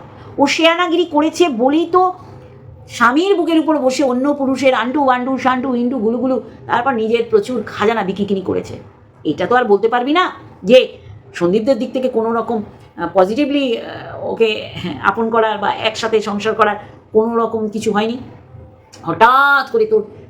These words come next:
কিষাণুর জন্যে মন কাঁদছে। এই ফেক নাটক মারাস না। ঠিক আছে? এই ফেক তুই মারাস না। দিনের পর দিন তুইও এই বাচ্চাটাকে বিক্রি করেছিস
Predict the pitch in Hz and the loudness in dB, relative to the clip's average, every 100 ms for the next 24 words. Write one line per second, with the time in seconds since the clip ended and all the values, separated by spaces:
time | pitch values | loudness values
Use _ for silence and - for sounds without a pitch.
0 | - - - 220 294 254 240 233 220 - | -20 -16 -2 2 2 2 -2 -2 -6 -10
1 | - 185 202 196 170 110 104 - _ - | -8 -2 -2 0 -2 -4 -8 -10 _ -14
2 | - 262 262 220 240 254 202 185 233 233 | -4 -4 0 4 4 2 -4 -2 -2 -4
3 | 180 170 170 - 151 151 - - _ _ | -4 -2 -4 -6 -10 -10 -12 -20 _ _
4 | - 330 330 - - - - 202 247 262 | -8 -6 -6 -10 -16 -20 0 2 2 2
5 | - 233 262 302 - 233 254 202 196 220 | 4 4 4 -2 -8 -2 0 0 0 -2
6 | - 220 262 285 269 190 - - - - | 0 4 6 6 2 0 -8 -20 -20 -20
7 | - - _ _ 165 220 294 302 277 277 | -20 -20 _ _ 0 2 2 2 2 2
8 | 269 277 269 247 254 277 277 262 220 208 | 2 -2 0 0 2 4 2 2 2 0
9 | 240 247 254 208 - 240 214 202 214 - | 0 -2 -2 -4 -4 -4 2 2 2 2
10 | 285 - | 0 0